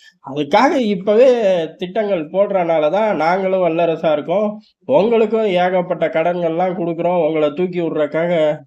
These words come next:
உட்கார்ந்து யோசிச்சு பல விஷயம் செய்கிறோம் அப்படின்ட்டு சிம்பிளா அட்வைஸை போட்டு ஓடி போயிடுவாங்க. ஆனா இந்த பயப்பிள்ளைகள் கிட்ட எப்பயுமே ரெண்டு மூணு திட்டங்கள் இருக்கும். அந்த ரெண்டு மூணு திட்டங்கள்ல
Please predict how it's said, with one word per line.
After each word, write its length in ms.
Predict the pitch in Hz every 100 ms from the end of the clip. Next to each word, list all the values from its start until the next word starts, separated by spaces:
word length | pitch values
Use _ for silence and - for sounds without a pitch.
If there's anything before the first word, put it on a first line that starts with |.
| _
உட்கார்ந்து 480 | 131 135 202 185 165
யோசிச்சு 540 | 127 165 202 202 170
பல 260 | 135 131 180
விஷயம் 300 | 175 196 190
செய்கிறோம் 640 | 156 147 165 165 143 127
அப்படின்ட்டு 240 | 143 160 170 -
சிம்பிளா 420 | 190 196 185 170
அட்வைஸை 420 | 139 147 156 147
போட்டு 280 | 131 143 147
ஓடி 180 | 143 147
போயிடுவாங்க. 640 | 135 131 123 120 120 175 208 - - - _
ஆனா 200 | 147 175
இந்த 180 | 170 147
பயப்பிள்ளைகள் 600 | 160 180 180 170 156 151
கிட்ட 220 | 139 156
எப்பயுமே 560 | 147 135 151 160 160 160
ரெண்டு 260 | 135 143
மூணு 220 | 143 139
திட்டங்கள் 520 | 120 143 170 170 147 127
இருக்கும். 320 | 127 131 -
அந்த 240 | 127 123
ரெண்டு 300 | 127 175 208
மூணு 200 | 196 185
திட்டங்கள்ல 880 | 139 143 135 185 170 135 117 113 117